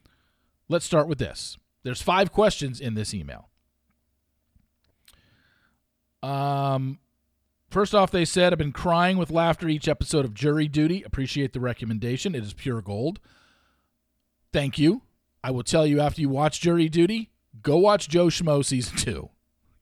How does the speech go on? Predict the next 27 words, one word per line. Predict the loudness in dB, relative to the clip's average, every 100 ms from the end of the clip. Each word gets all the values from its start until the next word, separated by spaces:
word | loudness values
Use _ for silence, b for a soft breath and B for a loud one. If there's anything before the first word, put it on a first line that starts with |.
| -16
<laughs> |
If | -16 _ _ _ _ _ -10
you're | 0
laughing | 2 2 0
at | 2
Jury | 6 6 4
Duty, | 2 2
you | -2 -2 -2 0
will | 2
laugh | 0 0 -2
even | -4 -6
harder | -4 -2 -2 -4
at | -4
Joe | -6 -6
Schmo | -6 -6 -6 -8
two. | -10 -12 -14 _ _ _ _ _ b b b b b b b b b _
First | 0 2
question | 2 2 2 -4
in | -2
this | -4
email. | -4 -6 -8 -16 _ _ _ _ _
Have | -4 0
your | 0
top | 0 2 2 2
Taylor | 2 2 2
Swift | -2 -2 -4 -2
songs | -4 -2 -4 -6 -10